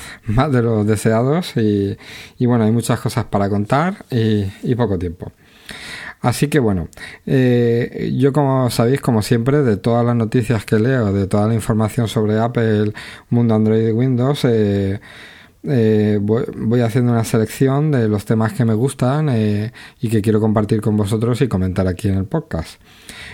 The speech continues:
Entonces, entre, entre las cosas que me han llamado la atención,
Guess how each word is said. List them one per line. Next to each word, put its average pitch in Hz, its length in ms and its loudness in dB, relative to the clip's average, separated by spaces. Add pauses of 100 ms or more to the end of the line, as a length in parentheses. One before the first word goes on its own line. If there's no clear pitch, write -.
(120)
Entonces, 131 560 -2
entre, 107 760 0 (300)
entre 113 420 2
las 107 140 0
cosas 160 280 -2
que 165 100 -2
me 147 100 2
han 147 60 2
llamado 131 280 0
la 120 80 0
atención, 139 680 -2